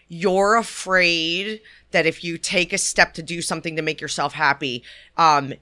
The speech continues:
it's not gonna make you happy, or you're afraid to take a chance, or you're afraid that someone's gonna judge you for it, or, you know, yeah, if you take, if you,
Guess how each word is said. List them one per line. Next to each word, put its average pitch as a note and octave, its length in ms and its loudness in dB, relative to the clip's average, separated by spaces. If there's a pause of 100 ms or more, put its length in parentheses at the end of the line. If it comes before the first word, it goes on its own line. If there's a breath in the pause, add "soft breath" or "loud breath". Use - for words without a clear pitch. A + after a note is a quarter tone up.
(180)
it's - 200 -6
not A3 220 8
gonna F#3 120 -4
make D#3 200 -4
you D3 80 -12
happy, C#3+ 380 -4
or D3 100 -6
you're D3+ 180 -4
afraid F#3+ 360 0
to F3+ 40 -6
take F3+ 200 -4
a D3+ 40 -6
chance, C3+ 400 -6
or D#3 40 -6
you're D3 180 -4
afraid E3 500 -2 (200)
that F#3 160 -6
someone's F#3 280 -2
gonna D#3+ 360 2 (640 soft breath)
judge F#3 320 4
you E3+ 80 -6
for E3+ 400 -2
it, D#3 100 0
or, D3+ 600 -2
you F#3+ 100 -6
know, D#3+ 240 2 (600)
yeah, F3+ 160 -2
if - 180 -8
you A#3+ 60 -10
take, E4+ 400 -6
if F#3 120 -8
you, G#3+ 120 -6